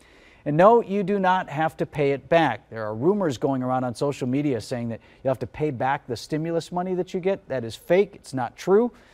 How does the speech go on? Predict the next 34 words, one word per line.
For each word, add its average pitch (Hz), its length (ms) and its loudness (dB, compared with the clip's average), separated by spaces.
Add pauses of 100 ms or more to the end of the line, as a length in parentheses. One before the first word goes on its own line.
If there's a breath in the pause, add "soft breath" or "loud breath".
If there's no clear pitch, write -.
(180 loud breath)
Those 151 240 0
payments 160 480 -4
are 160 160 2
showing 185 360 -2
up 170 140 0
in 160 80 -4
accounts 165 400 -4
this 143 260 -4
week, 175 300 0 (320 soft breath)
and 110 180 -8
there's, 110 280 -6
uh, 113 180 0
information 185 480 -2
at 143 100 -6
T 185 140 -8
M 151 140 -4
J 131 140 0
four 135 220 -4
dot 117 260 -4
com 127 300 -4 (240 loud breath)
on 107 120 -10
how 139 140 -2
to 135 80 -4
check - 340 -6
the 131 80 -6
status 175 500 -2
of 95 100 -8
your 98 100 -8
payment 107 360 -12 (100)
if 151 200 -6
it 165 100 -6
hasn't 120 400 -6
come 139 240 -4
yet. 95 200 -8